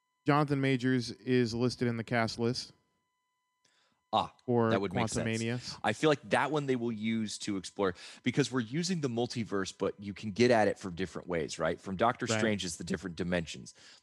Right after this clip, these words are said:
Speaker 2: The multiverse, it's, that's how Kang sees it. Then you've got the, um, the quantum realm, which is what Ant-Man goes through. But all of those things might be just the same, you know, 'cause when they ca-,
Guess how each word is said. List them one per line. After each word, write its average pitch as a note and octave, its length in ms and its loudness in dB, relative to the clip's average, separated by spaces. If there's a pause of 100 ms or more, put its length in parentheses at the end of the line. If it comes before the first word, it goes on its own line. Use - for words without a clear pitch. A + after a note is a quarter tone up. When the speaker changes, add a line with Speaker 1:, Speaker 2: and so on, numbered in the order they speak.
Speaker 2:
The E2+ 80 -6
multiverse, G2 800 0
it's, F2 320 -6
that's E2 320 -2
how D#2+ 100 0
Kang G2+ 380 -2
sees D#2+ 260 0
it. D#2 160 0 (380)
Then F#2+ 160 2
you've F#2 200 0
got E2 360 2
the, E2+ 420 0
um, D2 400 -2 (160)
the - 80 0
quantum G#2+ 720 4
realm, D#2+ 500 2
which F2 240 2
is D#2 140 -2
what E2 180 2
Ant-Man F#2 400 0
goes D#2 240 2
through. D2+ 200 -4
But D#2+ 180 0
all A2+ 240 4
of F2+ 80 2
those F#2 240 2
things F#2 300 2
might F2 220 2
be F2 140 -2
just D#2+ 240 -4
the D#2+ 60 0
same, E2 500 2 (560)
you G2+ 100 2
know, F2+ 140 4 (300)
'cause A#2 180 6
when B2+ 140 8
they A#2 140 6
ca-, - 280 2